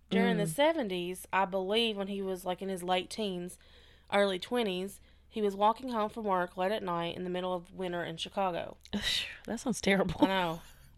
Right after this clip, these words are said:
Speaker 1: A car pulled up alongside of him, and with a very distinctive voice said, "Hey, do you need a ride somewhere?" My dad replied, "No." <laughs>
Speaker 2: No.
Speaker 1: And kept walking.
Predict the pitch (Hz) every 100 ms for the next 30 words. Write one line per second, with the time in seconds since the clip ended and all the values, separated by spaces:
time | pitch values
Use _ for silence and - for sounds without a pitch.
0 | - 214 240 254 269 285 220 254 214 202
1 | 202 214 196 180 180 185 175 170 175 -
2 | - 190 190 190 185 180 196 226 240 233
3 | - 214 202 208 185 185 175 170 - -
4 | 180 170 170 190 - - - - 220 202
5 | 160 156 - - - - 190 190 180 165
6 | 165 170 - 202 196 202 208 226 - -
7 | - - - - - 190 185 190 185 175
8 | 185 175 160 - - - - 165 160 -
9 | - - - - 269 - - - - -
10 | - - - - 185 175 - 196 180 180
11 | 160 - -